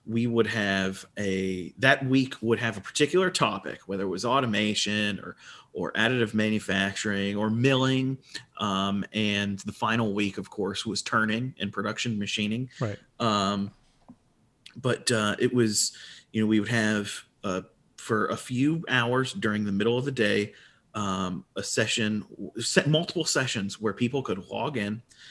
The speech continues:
Speaker 1: and watch f-, s-, directly from the companies on display, uh, showing off, you know, their latest offerings and doing actual product demonstrations of w-, the technology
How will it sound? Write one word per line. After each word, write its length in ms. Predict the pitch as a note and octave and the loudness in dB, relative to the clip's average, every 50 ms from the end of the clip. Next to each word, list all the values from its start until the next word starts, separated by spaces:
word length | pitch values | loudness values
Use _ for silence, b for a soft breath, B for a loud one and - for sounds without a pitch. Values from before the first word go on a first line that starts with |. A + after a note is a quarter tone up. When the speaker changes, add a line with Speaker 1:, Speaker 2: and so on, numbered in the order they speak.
| B B B _ _ - | B B B _ _ -2
Speaker 1:
and 580 | A2 G#2+ G2+ G2+ G2 G2 G2 F#2+ G2 G2 F#2+ - - - | 0 2 2 2 0 0 0 -2 -2 -2 -4 -6 -10 -8
watch 640 | G2+ G#2 G#2+ G#2+ G#2 G#2 G#2 G#2 - - - b b b b b b b _ _ - | -4 -2 -2 0 0 0 -2 -2 -4 -6 -8 b b b b b b b _ _ -20
f-, 120 | - - - _ - | -20 -20 -20 _ -10
s-, 160 | - - - - A2+ A2 | -8 -6 -6 -6 -6 -4
directly 560 | G#2 G#2+ F#2+ E2+ G2 C3 C3+ - - E3+ E3+ | -2 -2 0 2 0 0 0 0 -2 -2 -2
from 520 | E3 - - C#3+ C#3 C3 C3 C3+ B2+ - - - | -2 0 2 2 2 2 2 0 -2 -4 -8 -10
the 120 | - - - | -10 -10 -6
companies 560 | - - C3+ B2 A#2+ A#2+ A#2 A#2+ A2+ A2 - - | -2 -2 -2 0 0 0 0 0 0 -2 -2 -4
on 220 | A2+ G#2+ A2+ A2+ | -4 -2 -2 -2
display, 680 | G#2+ G#2+ G#2 - - - G2 G2 G2+ G2+ - - - b b b b b b b - | -2 -2 -4 -4 -6 -6 -4 -4 -4 -4 -4 -6 -8 b b b b b b b -8
uh, 300 | - G#2 G2 F#2 G2 F#2 - | -6 -2 0 0 0 -2 -2
showing 640 | - - - - A2 G#2+ G#2+ A2 G#2+ G#2+ G#2+ G#2+ A#2+ - _ _ _ _ | -4 -4 0 2 2 2 2 2 2 0 0 -2 -4 -8 _ _ _ _
off, 580 | G#2 G#2 G2 F#2 F#2 G2 - - - - - - _ _ _ - | -6 -4 -2 -2 -2 -4 -6 -10 -14 -16 -18 -20 _ _ _ -6
you 140 | A2 G#2 | -4 -4
know, 60 | F#2+ E2 | -4 -4
their 240 | - G#2+ F2+ D#2+ | -4 -4 -4 -4
latest 400 | E2 G2+ A2 B2 C3 C3+ A#2+ - | 0 2 2 4 4 4 2 0
offerings 760 | - - G#2 F#2+ F#2+ - G2 G2 G2 G2 G2 G2 G2 G2 - - | -2 -4 -6 -6 -6 -4 -4 -4 -2 -2 -2 -2 -4 -6 -8 -8
and 380 | - G2+ G2 F#2+ F#2+ G2 G2 - - G#2+ | -6 -2 -2 0 0 -2 -4 -6 -8 -2
doing 340 | - A2 G#2+ G#2+ G#2 G2 | 0 0 2 2 0 -2
actual 600 | - G#2+ G#2+ A2 - - - A2+ G#2+ A2 G#2 G2+ B B B B B B _ | -2 -4 -4 -4 -4 -4 -4 -2 -2 -2 -4 -4 B B B B B B _
product 500 | - - A2+ G#2 G#2 G#2+ G#2 - - _ | -2 0 2 2 2 0 -2 -6 -6 _
demonstrations 960 | - A2 G2+ G2 G2+ G2 G2 - - - G2+ G2 G2 F#2+ - G2 D#2+ F#2+ - | -2 0 0 0 0 0 0 0 0 0 0 0 0 -2 -2 -4 -6 -6 -8
of 120 | - - - | -8 -10 -10
w-, 180 | - G2+ G2 - _ - - | -10 -10 -10 -12 _ -12 -10
the 80 | G2 | -8
technology 840 | F#2+ - - G#2 - - G#2 G2+ G#2 G2+ G2+ G2 G2 G2+ G#2 G2+ B | -6 -6 -6 -6 -6 -6 -6 -4 -4 -4 -4 -4 -4 -4 -6 -6 B